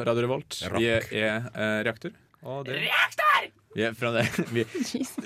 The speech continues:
Speaker 1: nå har vi fått en sånn forflytning i energinivået der vi hadde mer jevnt før, så har det blitt litt lavt på ene enden og veldig høyt på andre enden.
Speaker 3: Ja!
Speaker 1: Men vi prøver å bytte det tilbake igjen, sånn at det blir helt greit stemning på alle
Speaker 3: Ja, det
Speaker 1: sammen.
Speaker 3: går bra.
Speaker 1: Supert. <laughs> Vi er fremdeles på det internasjonale segmentet, eh, og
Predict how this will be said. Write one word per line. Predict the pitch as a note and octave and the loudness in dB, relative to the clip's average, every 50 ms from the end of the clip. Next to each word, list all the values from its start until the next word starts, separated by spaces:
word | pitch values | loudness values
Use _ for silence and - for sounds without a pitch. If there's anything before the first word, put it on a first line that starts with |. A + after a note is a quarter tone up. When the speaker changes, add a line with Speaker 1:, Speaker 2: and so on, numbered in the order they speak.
| B2+ - | -6 -2
Speaker 1:
nå | A#2+ C3 C3 | 0 2 2
har | C3+ C3+ C3+ B2+ A#2 | 4 4 4 4 4
vi | G#2+ | 2
fått | A2+ A#2+ | 0 0
en | A#2+ C3 | 0 0
sånn | A#2 G#2+ | 0 0
forflytning | A#2+ A#2 C3+ - - - G2+ G#2 | 0 0 0 -2 0 -2 0 0
i | A2 | 2
energinivået | A2 A2+ A2 - A#2 G2+ F#2 F#2 F2 F2 F2+ G#2 G#2+ | 0 0 0 2 2 2 2 2 2 2 2 4 4
der | A2 G#2+ | 4 4
vi | G#2+ | 4
hadde | A2 A2 G2+ | 2 2 2
mer | G#2 G#2 G#2+ G#2+ | 4 4 4 4
jevnt | G#2 A2+ A2+ A#2 B2 A2+ - | 4 4 4 2 0 -2 -2
før, | - B2+ B2+ C#3+ | 0 0 0 0
så | C#3+ - A#2+ | 0 0 0
har | G#2 | 0
det | G2 G#2 | 0 0
blitt | G2+ A2 G2+ | -2 -2 -4
litt | G#2 G2+ G2 | -2 0 2
lavt | G2+ G2+ G#2 - | 2 2 0 0
på | - A#2+ G2+ | -4 -4 -2
ene | F#2 F#2+ G2+ | -2 -2 0
enden | F#2+ - - C3 F#2+ | 2 2 2 2 2
og | F#2 F#2 | 2 0
veldig | G2 F#2+ F#2 | 0 0 0
høyt | G2 F#2 - | -2 -2 -2
på | - A2+ | -2 -2
andre | G2+ G2 A#2 C#3 | 0 0 -2 -2
enden. | D#3 F#3 - | -2 -4 -2
Speaker 3:
Ja! | C5+ C5 C#5+ D5 - - - - | 0 2 2 2 2 2 0 0
Speaker 1:
Men | A#2+ B2+ | 0 0
vi | B2 | 2
prøver | D#3+ C3+ B2 A2 | 4 4 4 2
å | |
bytte | C3+ B2+ A#2+ G2 | 2 0 0 -2
det | F#2+ - | 0 0
tilbake | C3+ C3 A#2+ A2 - C3 | 2 2 2 2 4 2
igjen, | D3 F#3+ A3 F#3 | 4 4 4 4
sånn | F3 F3 | 2 4
at | F3 | 4
det | F3 E3 | 4 4
blir | E3 D#3+ D#3 | 4 4 6
helt | D3 D3 C3 B2+ B2+ - | 4 4 4 4 2 0
greit | - A2 A2 G#2+ G#2+ | 0 2 2 2 2
stemning | - B2+ A2 G2 F#2+ F2+ | 0 0 0 0 -2 0
på | - A2+ | 2 2
alle | G#2+ G2+ | 2 4
Speaker 3:
Ja, | - | 4
det | G2 A#2 A#2+ | 4 4 2
Speaker 1:
sammen. | B2+ B2+ | 0 0
Speaker 3:
går | B2 | 0
bra. | A#2+ - - - - | 0 -2 -2 -6 -8
Speaker 1:
Supert. | - - C3+ B2 - - B2 B2+ B2 A2+ - | -2 0 0 0 2 2 0 2 2 0 2
<laughs> | - F#3 | 4 4
Vi | D#3+ D#3+ D#3+ | 6 6 6
er | F3 E3+ E3 - | 6 4 4 4
fremdeles | F#3 E3+ E3 D#3+ C#3 B2 A#2+ A#2+ | 4 4 4 4 4 2 0 2
på | C#3+ D3 | 2 2
det | D3+ D3+ | 2 2
internasjonale | C3+ A2+ A2+ A#2 A2 G#2+ A#2 A#2 A#2+ A2+ | 2 2 2 2 2 2 0 0 0 2
segmentet, | C3 C3+ C3 A2+ G2+ - C#3+ D#3+ D#3 - - - - - - | 2 2 0 0 2 4 2 2 2 -2 -8 -10 -10 -6 0
eh, | - A#2+ B2 C3 | 2 4 4 4
og | C3 C3 | 4 2